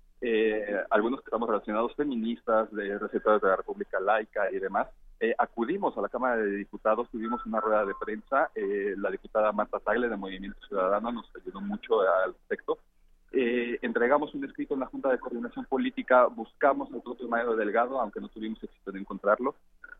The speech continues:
pero, eh, nos recibieron muy bien, eh, nuestra voz fue, pues, escuchada, fue considerada, y, pues, afortunadamente los legisladores,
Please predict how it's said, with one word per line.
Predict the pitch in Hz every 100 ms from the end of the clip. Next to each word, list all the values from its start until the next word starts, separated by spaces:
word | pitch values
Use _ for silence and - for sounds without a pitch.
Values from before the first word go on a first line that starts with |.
| - - -
pero, | 131 135 135 139 - 131
eh, | 127 123
nos | 123 117
recibieron | - 135 147 147
muy | 143 143
bien, | 165 170 165
eh, | 143 131 127 120
nuestra | 120 117 - 120
voz | 113 135 135 -
fue, | 123 117 113 110 107 98 92 -
pues, | - 92
escuchada, | - - - 123 131 107
fue | 107
considerada, | 107 101 - 95 95 110 123 170 - - - _ -
y, | 247 285 349 359
pues, | 233 214
afortunadamente | - 208 - 101 123 117 113 - 139
los | 135 107 -
legisladores, | - - 95 95 104 107